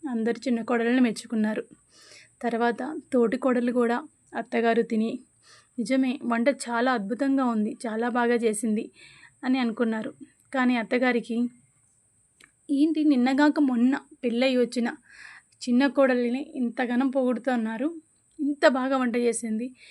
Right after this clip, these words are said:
నేను చేయలేనా ఇంత బాగా వంట?" అని మధ్యాహ్నం భోజనానికి అత్తగారు "నేనే వంట చేస్తాను" అని చిన్న కోడల్ని వంటగది వైపు కూడా రానివ్వలేదు. ఆ రోజు నుంచి అత్తగారు వంట చేసేది, కోడలు టిఫిన్లు చేసేవాళ్ళు,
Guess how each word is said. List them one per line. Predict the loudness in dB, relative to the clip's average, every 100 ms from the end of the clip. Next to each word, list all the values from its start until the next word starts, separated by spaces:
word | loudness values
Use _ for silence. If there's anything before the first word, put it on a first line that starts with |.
| -20 _
నేను | 0 4 4
చేయలేనా | 4 0 0 0 -2
ఇంత | -4 -6
బాగా | -6 -4 -4 -4
వంట?" | -4 -6
అని | -6 -6 -8 -10 _ _ -8
మధ్యాహ్నం | -6 -4 -2 -2 -2
భోజనానికి | -2 -2 -2 -2 -4 -8 -14 -18 -20 -20 -16
అత్తగారు | -16 -10 -6 -4 -4
"నేనే | -2 -2 0 0 0
వంట | -4 -4
చేస్తాను" | -4 -6 -6 -6 -6
అని | -4 -6
చిన్న | -4 -4 -4
కోడల్ని | -4 -4 -2 -4
వంటగది | -2 -4 -2 -2 -2
వైపు | -2 -4 -6
కూడా | -4 -2
రానివ్వలేదు. | -2 -2 -4 -6 -12 -14 -18 _ _ -20 -20 -20 _ -16 -16 -4 0
ఆ | 0
రోజు | 0 0
నుంచి | 2 2 0 -4 -6 -10
అత్తగారు | -4 0 2 2
వంట | 2 -2 -2
చేసేది, | 0 -2 0 -2 -2 -2
కోడలు | 0 2 2 0
టిఫిన్లు | -2 -6 -6
చేసేవాళ్ళు, | -2 -4 -2 -4 -4 -6